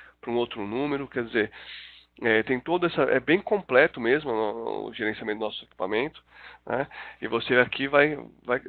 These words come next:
agrupando aqui os ramais que faz, faz parte do departamento que você criou.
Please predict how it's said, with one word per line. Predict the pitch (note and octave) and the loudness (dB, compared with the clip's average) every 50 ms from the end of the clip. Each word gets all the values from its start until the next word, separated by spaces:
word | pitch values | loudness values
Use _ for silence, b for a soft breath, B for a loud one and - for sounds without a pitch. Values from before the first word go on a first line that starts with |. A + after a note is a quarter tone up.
| - - | -6 -4
agrupando | - C#3 C3 D#3+ D#3 - _ _ - C3+ C3 C3+ C#3 | -4 -2 -2 -4 -6 -8 _ _ -2 0 0 0 0
aqui | C#3+ C3+ - - A#2+ | -2 -4 -6 -6 -6
os | C3 C#3 - | -6 -6 -6
ramais | C#3+ D#3 D3+ C3+ A#2 A2+ B2+ C3+ - | -2 -2 2 6 8 8 8 6 4
que | - - | -2 -8
faz, | - - C3+ C#3+ D3 - - - - - _ _ | -2 0 0 0 0 -4 -6 -6 -8 -8 _ _
faz | - D3 C#3+ - | -2 -2 -2 -2
parte | - - B2+ B2 C#3 - - B B B B B B | 2 4 4 4 4 2 -4 B B B B B B
do | - | -10
departamento | D#3+ D#3+ D#3+ - D3+ D3 - D3 C3+ C3+ C3+ - | -10 -6 -2 -2 -2 -2 0 0 0 -2 -2 -4
que | - | -8
você | C#3+ - - | -8 -8 -8
criou. | C#3+ - - F#3+ A#2+ G2 F#2 | -10 -10 -8 -8 -8 -8 -8